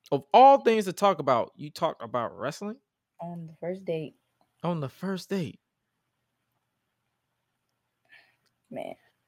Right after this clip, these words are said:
Speaker 1: You've listened to your friendly neighborhood Gresh last week. Listen to
Speaker 2: <laughs>
Speaker 1: me again. You get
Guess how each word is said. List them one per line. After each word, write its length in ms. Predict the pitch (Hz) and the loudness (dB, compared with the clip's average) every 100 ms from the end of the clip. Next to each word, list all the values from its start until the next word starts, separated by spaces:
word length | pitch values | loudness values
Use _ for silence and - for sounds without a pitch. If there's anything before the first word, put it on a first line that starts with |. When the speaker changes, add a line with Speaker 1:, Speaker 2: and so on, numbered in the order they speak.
| _ | _
Speaker 1:
You've 320 | 131 202 226 | -4 -2 -2
listened 300 | 220 262 226 226 | -2 -2 -2 -2
to 80 | |
your 140 | 208 185 | 2 2
friendly 420 | - 208 220 208 | 2 2 2 0
neighborhood 580 | 196 190 165 160 170 113 | 0 0 0 -2 -2 0
Gresh 420 | 143 156 - - - _ _ _ _ | 0 0 -2 -12 -20 _ _ _ _
last 540 | 110 147 165 151 - 110 | -4 2 4 4 0 -14
week. 240 | 107 - _ _ _ _ - | -14 -14 _ _ _ _ 6
Listen 480 | 294 269 - 240 - - | 6 6 2 0 2 0
to 60 | |
Speaker 2:
<laughs> 0 | |
Speaker 1:
me 200 | 226 226 | 2 6
again. 480 | 202 160 180 151 101 _ _ _ _ 185 _ _ _ _ _ _ _ _ _ _ - | 4 4 0 0 -2 _ _ _ _ -20 _ _ _ _ _ _ _ _ _ _ -12
You 160 | 139 185 180 156 - | -2 4 6 8 8
get 200 | 262 | 8